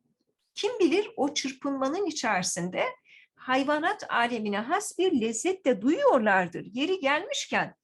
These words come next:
Avrupa ülkelerindeki bir uygulama ve anlayışı dile getirelim. Malum Batılılar hayvanlarını Müslümanlar gibi kesmezler, kesmeyenler var biliyorsunuz.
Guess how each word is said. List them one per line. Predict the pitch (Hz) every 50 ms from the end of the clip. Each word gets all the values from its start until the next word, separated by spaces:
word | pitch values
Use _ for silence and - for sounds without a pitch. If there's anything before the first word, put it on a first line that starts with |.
| _ _ _ _ _ _ -
Avrupa | - 269 339 427 480 466 440 339
ülkelerindeki | 262 277 285 - - 285 262 277 277 269 277 262 302 - - 392 392
bir | 311 294 262
uygulama | 330 262 247 254 262 254 269 269 320 392 392
ve | 339 269
anlayışı | - 220 240 240 240 240 262 254 - 392 415 -
dile | 240 202 202
getirelim. | 180 165 196 208 - - - 508 381 208 165 208
Malum | 247 254 285 330 392 403 339 277 226 190
Batılılar | 247 320 - - 403 440 392 269 - 277 392 494 - - _ _ _ _ _ _ _ _ _ _ _ _ _ _ -
hayvanlarını | - 277 285 330 339 339 349 359 349 339 349 339 359 392 466 427
Müslümanlar | 339 330 - - 302 294 294 294 294 294 302 311 330 349
gibi | 320 269 240 226 226 202 139 - - _ _
kesmezler, | - - 349 370 - - - 285 247 208 185 185 - 175 202 285 349 -
kesmeyenler | - 359 320 302 - - 247 240 226 208 208 214 208 190 185 175
var | 160 156 156 156 165 190
biliyorsunuz. | 190 170 165 160 202 202 - 269 339 453 494 - - _